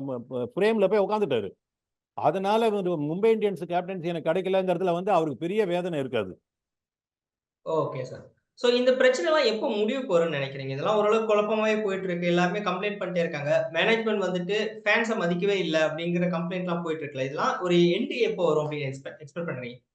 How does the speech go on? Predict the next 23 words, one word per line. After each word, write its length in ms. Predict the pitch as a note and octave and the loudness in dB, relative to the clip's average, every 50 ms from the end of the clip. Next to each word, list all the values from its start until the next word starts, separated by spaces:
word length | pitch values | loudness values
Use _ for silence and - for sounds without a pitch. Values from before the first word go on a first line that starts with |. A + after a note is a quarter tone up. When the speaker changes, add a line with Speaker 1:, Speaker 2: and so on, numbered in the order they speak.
| _ _ _ _ _ _ _ _ _ _ _ _ _ _ | _ _ _ _ _ _ _ _ _ _ _ _ _ _
Speaker 1:
இந்த 340 | - C#3+ C3+ D3 D#3+ D3+ C#3+ | -6 -4 -2 -2 2 4 6
ஆக்ஷன் 440 | C3 C#3 E3+ F3+ F3 G#3+ G3 F3 D#3+ | 6 6 6 4 2 -2 -2 -2 -2
முடியும்போது, 840 | D#3 E3 E3 E3 D#3 D#3 D3+ D#3 D#3 D#3 D#3 F3 F3+ F#3 F#3 F3+ - _ | 0 0 0 0 0 0 0 2 0 2 2 2 0 0 -2 -4 -8 _
ஆ, 220 | - A#2+ B2 A#2+ B2 | -4 -2 0 0 -2
ஃபிஃப்டி 360 | A#2 - - D3+ D3+ - G3+ | -4 -4 -8 -8 -2 -2 -2
பர்சன்ட் 400 | E3+ E3+ E3+ C#3+ - F#3 F3+ E3 E3 C#3 | 2 2 0 0 0 -4 -4 -2 -2 -2
முடிஞ்சிரும் 380 | C#3 C#3+ C3+ C3 A#2+ A2 G#2+ - _ _ _ _ _ _ _ _ _ _ _ _ _ _ | 0 0 0 0 0 -2 -4 -8 _ _ _ _ _ _ _ _ _ _ _ _ _ _
இந்த 180 | - B2+ C3 C#3 | -6 -2 -2 2
குழப்பம்லாம். 640 | A#2 C3+ C#3 C#3+ C#3+ C#3+ B2 A2+ G#2+ A2 A#2 - _ _ _ _ _ _ _ _ _ _ _ _ | 4 4 4 4 4 2 2 2 0 0 -2 -6 _ _ _ _ _ _ _ _ _ _ _ _
ஃபர்ஸ்ட் 360 | _ C#3+ D#3 D#3+ - - - B3 A3+ | _ 2 2 2 0 2 4 4 6
பால் 180 | G3+ G#3+ G#3 G3 | 8 6 6 6
இந்த 200 | F#3+ F3+ E3+ D#3 | 4 4 4 4
ஐ 140 | D#3 F3+ G3 | 4 4 2
பி 140 | G3 F#3+ | 0 -2
எல் 140 | F#3+ F3+ D3+ | -2 -2 -2
சீசன்ல, 300 | D3 F#3 F3 C#3+ F3 D#3+ | -4 -4 -4 -2 -2 0
அடுத்த 260 | D3+ D3 D3 D3 E3 | 2 0 0 0 -4
சீசன்ல 420 | E3+ - F#3 F#3 - F#3+ F3+ E3+ D3 | -6 -4 -4 -4 -4 -4 -2 -2 0
ஃபர்ஸ்ட் 280 | A#2 C#3+ D#3 D3+ - G#3+ | 2 2 0 2 0 0
பால் 180 | F#3 G3 F3+ D#3 | 0 2 0 0
போடும்போது 380 | E3+ D#3+ E3 D#3+ E3+ F#3 E3+ | 0 -2 -2 -2 -2 -2 0
எல்லாமே 260 | D#3 D3 D3 D3+ D#3 D#3 | 0 0 0 0 -2 -2
மறைஞ்சிரும். 420 | C3 A#2+ G#2+ G2 F2+ E2 E2 - | -4 -4 -4 -6 -10 -12 -14 -18